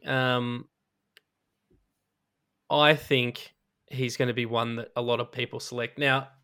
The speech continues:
he's gonna be playing on the outside. Can he convert that to points? Who knows? They also bought in Jackson Binns,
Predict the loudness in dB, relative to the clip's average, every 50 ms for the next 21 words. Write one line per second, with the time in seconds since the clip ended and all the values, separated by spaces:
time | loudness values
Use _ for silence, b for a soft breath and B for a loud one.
0 | _ _ -16 -8 -4 -2 -2 -2 0 0 0 0 0 0 -2 -2 -2 -2 -2 -2
1 | -4 -4 -4 -6 -4 -4 -2 -2 -2 -2 -6 -8 -4 -2 -2 -2 0 -2 -4 -6
2 | -6 -8 -16 _ -8 -6 -6 -6 -6 -8 -10 -16 -18 B B B B B B B
3 | B B B _ _ -2 0 0 2 2 2 2 2 2 0 -2 -6 -10 _ _
4 | -20 _ _ _ _ _ _ _ _ _ _ _ _ _ _ _ -20 -8 0 4
5 | 6 6 6 8 6 4 4 6 6 4 6 6 4 4 2 0 -4 -6 -10 _
6 | _ -8 -2 2 4 4 2 2 0 -4 -4 -4 -6 -4 0 2 4 4 4 4
7 | 2 0 -2 -4 -8